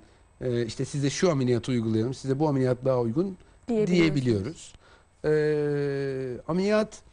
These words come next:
Speaker 1: yaklaşık işte bir, bir buçuk saat kadar süren bir ameliyat. Ee, kişiden kişiye de değişebilir tabii.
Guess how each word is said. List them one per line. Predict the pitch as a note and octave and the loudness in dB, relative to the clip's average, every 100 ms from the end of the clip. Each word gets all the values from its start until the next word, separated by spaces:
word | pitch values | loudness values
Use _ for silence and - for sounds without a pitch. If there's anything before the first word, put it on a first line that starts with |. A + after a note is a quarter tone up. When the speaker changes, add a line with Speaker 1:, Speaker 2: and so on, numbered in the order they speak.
| _ _ - - | _ _ -20 -8
Speaker 1:
yaklaşık | F#3+ G3 - F3+ - G3+ - - - _ - | 0 0 0 -2 0 -4 -8 -20 -20 _ -20
işte | - F3+ E3 | -6 -4 0
bir, | G3+ | 0
bir | F3+ F#3 | 2 0
buçuk | C#3+ - - | 0 -4 -10
saat | - B2+ A#2+ - | 2 2 2 -2
kadar | A2+ A2+ | 0 0
süren | G#2 - A2+ G#2 G2+ | 0 0 -2 0 0
bir | |
ameliyat. | G2+ G2 G2+ D#3+ F#3 - - - - - C3 | 0 0 -2 -4 -6 -18 -20 -20 -20 -8 -4
Ee, | C#3 C#3 C3+ C3+ C3 C3 C3 B2+ B2+ B2+ A#2+ A#2 - - - - _ - - - - | -2 0 0 0 0 0 0 -2 -2 -2 -6 -10 -20 -20 -20 -20 _ -20 -20 -20 -16
kişiden | - C3 C#3+ C#3+ C#3+ | -6 -2 2 2 0
kişiye | - C#3+ C3+ | -2 0 0
de | D3+ | 0
değişebilir | D3 B2+ - B2 G#2+ | 0 2 0 0 -2
tabii. | F2+ - F2+ D#3+ | -4 -6 -6 -6